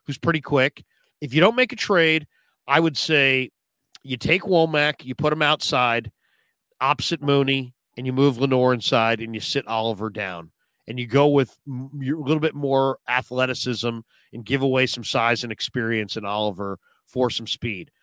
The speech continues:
I'm also sitting Tayshaun Gibson for Jair Brown because I need another thumper in the box. I need somebody else. I need somebody. I mean, now Gibson plays the deep middle, and so it's, you know, it's m-, you're more, it's more like, well, what are you gonna take a Funga off the field?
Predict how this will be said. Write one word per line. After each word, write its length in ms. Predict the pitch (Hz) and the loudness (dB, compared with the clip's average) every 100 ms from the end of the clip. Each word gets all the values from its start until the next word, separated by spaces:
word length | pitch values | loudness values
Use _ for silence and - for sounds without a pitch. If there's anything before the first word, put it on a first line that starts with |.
| _ | _
I'm 140 | - 131 | -4 0
also 280 | 151 - | 2 2
sitting 320 | 151 - 147 135 | 0 0 0 2
Tayshaun 480 | 143 139 - 127 | 0 2 0 -2
Gibson 580 | 110 135 151 - 165 170 - _ _ | 0 0 0 -2 -2 -4 -12 _ _
for 100 | 131 | -8
Jair 420 | 107 127 123 117 | 0 2 2 0
Brown 460 | 95 117 135 160 185 - _ _ | -2 2 2 2 -2 -12 _ _
because 200 | 113 117 - | -10 -8 2
I 160 | 147 | 2
need 200 | 175 160 | 4 0
another 440 | 139 127 131 123 123 | 0 2 2 2 -4
thumper 640 | - - 165 147 139 127 | 2 2 4 0 -4 -4
in 140 | 131 | -6
the 60 | 123 | -6
box. 420 | 120 156 170 - | 0 2 2 0
I 60 | 139 | -4
need 220 | 160 120 | -4 -2
somebody 380 | - 160 143 135 | -4 0 0 2
else. 280 | 139 131 - _ _ _ _ | 0 -2 -8 _ _ _ _
I 60 | 180 | -2
need 180 | 226 | 0
somebody. 280 | - 180 147 | 0 -2 -2
I 20 | |
mean, 160 | 160 165 | -2 0
now 240 | 156 147 - - 135 _ _ _ _ - | 2 2 -2 -16 -20 _ _ _ _ -2
Gibson 500 | - 233 - 233 190 | 4 4 4 -2 -2
plays 400 | - 165 151 127 | 0 2 2 0
the 100 | 120 | -6
deep 320 | 110 139 135 | -4 -4 -4
middle, 460 | 123 139 120 110 104 _ _ _ _ | 0 4 4 2 -4 _ _ _ _
and 280 | 127 120 120 | -2 0 0
so 220 | - 139 | 0 0
it's, 160 | 120 - | 0 -4
you 140 | 127 | -8
know, 200 | 123 120 117 | -4 -4 -6
it's 200 | 123 - | -10 -8
m-, 180 | 131 139 | -8 -6
you're 200 | 131 117 | -6 -6
more, 220 | 135 143 | -2 -2
it's 120 | - | 0
more 200 | 147 147 | 2 4
like, 240 | 120 110 | 2 -2
well, 200 | 117 117 | -2 -2
what 140 | 113 127 | 0 -4
are 60 | |
you 100 | 117 | -6
gonna 80 | 110 | -8
take 180 | 107 117 | -8 -8
a 40 | |
Funga 380 | 95 - 113 143 | -8 -4 -4 2
off 220 | 160 156 | 4 2
the 100 | - | 0
field? 360 | 147 175 180 190 | -6 0 2 0